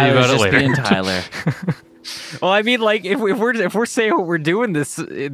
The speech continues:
Speaker 3: th-, these next couple of months, I can tell you something that happened kinda cool to me,
Speaker 1: All right,
Speaker 3: I guess.
Speaker 1: all right, go for
Speaker 3: No
Speaker 1: it.
Speaker 3: one cares.
Speaker 2: Sign us
Speaker 3: No one
Speaker 2: out.
Speaker 3: cares besides my friends, but, like, um,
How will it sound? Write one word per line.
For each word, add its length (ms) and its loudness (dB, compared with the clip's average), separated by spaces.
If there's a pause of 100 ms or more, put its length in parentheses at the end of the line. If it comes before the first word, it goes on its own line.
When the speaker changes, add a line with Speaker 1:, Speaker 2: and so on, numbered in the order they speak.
(200)
Speaker 3:
th-, 220 -12
these 200 -2
next 240 -2
couple 140 0
of 80 -2
months, 240 -2
I 140 -2
can 160 -4
tell 180 0
you 80 0
something 260 -4
that 60 -2
happened 260 -2
kinda 180 -2
cool 220 -2
to 60 -6
me, 340 -4
Speaker 1:
All 100 -12
right, 100 -8
Speaker 3:
I 80 -2
guess. 320 -4
Speaker 1:
all 60 -16
right, 40 -20
go 80 -14
for 140 -12
Speaker 3:
No 100 0
Speaker 1:
it. 60 2
Speaker 3:
one 80 -2
cares. 340 0
Speaker 2:
Sign 240 -2
us 80 -2
Speaker 3:
No 120 4
one 80 2
Speaker 2:
out. 60 -2
Speaker 3:
cares 300 0
besides 340 -2
my 120 -2
friends, 560 -4 (240)
but, 260 -2
like, 460 -4 (400)
um, 480 -4